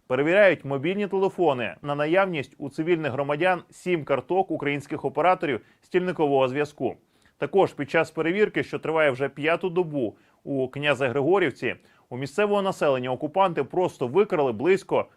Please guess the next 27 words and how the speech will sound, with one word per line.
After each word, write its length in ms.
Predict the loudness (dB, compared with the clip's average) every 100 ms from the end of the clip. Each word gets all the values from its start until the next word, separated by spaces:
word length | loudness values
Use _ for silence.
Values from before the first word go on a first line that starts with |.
| _
двадцяти 380 | -4 -2 -2 -2
автомобілів. 640 | -2 -2 -8 -2 -2 -2 -8 _ _ _ _ _ -2
Будинки, 640 | 2 4 4 4 -2 -4 -6 _ -10
з 120 | -6
яких 300 | -2 -2 -2
українські 460 | -2 -2 -2 -4
громадяни 640 | -4 0 0 2 0 0 -10
виїхали 540 | -2 2 2 0 -2 -2
на 80 |
підконтрольну 640 | -6 -8 -8 -2 -2 0 -2
територію 520 | -2 -2 0 2 0
України, 480 | 0 -2 0 -2 -6 -12 _ _
окупанти 540 | -14 -6 0 2 2 0
грабують 640 | 2 2 2 2 0 -4 _ _
і 80 | -8
відбирають 520 | -4 0 4 4 2
на 100 | -4
користь 460 | 0 0 0 -2 -2
Р 120 | 2
Ф. 160 | 2 -2 _ _ _ _ _ 0
Ф 20 |
С 160 | 0 4
Бшникам 500 | 2 2 -2 -2 -2
активно 340 | -2 -4 -2
допомагають 540 | -2 -4 0 2 2 -2
місцеві 440 | -10 -2 -2 0
колаборанти. 720 | 0 2 4 2 2 -2 -16